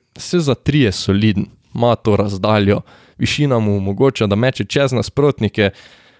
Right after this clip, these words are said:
ampak v napadu mu manjka ogromno.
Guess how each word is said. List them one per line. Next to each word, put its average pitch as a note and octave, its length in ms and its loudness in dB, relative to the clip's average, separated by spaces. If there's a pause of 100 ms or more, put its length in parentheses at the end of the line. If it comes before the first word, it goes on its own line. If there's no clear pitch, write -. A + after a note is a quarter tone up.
(120)
ampak - 420 -4 (240)
v F2 140 -4
napadu B2+ 420 2
mu G2 160 0
manjka G#2 380 0
ogromno. G#2 800 -2